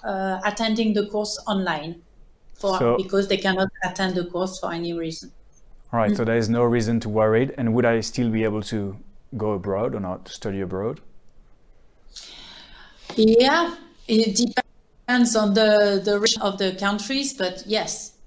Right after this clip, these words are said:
Speaker 1: we, we, we follow the rules of the, of the government.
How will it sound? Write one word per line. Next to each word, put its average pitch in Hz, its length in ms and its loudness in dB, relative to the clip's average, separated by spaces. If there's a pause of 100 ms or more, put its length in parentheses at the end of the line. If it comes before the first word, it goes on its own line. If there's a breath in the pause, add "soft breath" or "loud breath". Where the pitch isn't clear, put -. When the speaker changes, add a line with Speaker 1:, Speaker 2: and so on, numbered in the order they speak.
Speaker 1:
we, 196 280 0
we, 180 800 -4 (800)
we 214 140 -4
follow 208 400 4
the 185 140 6
rules 196 240 6
of 170 160 0
the, 160 380 2
of - 200 -2
the 185 100 2
government. 190 720 -2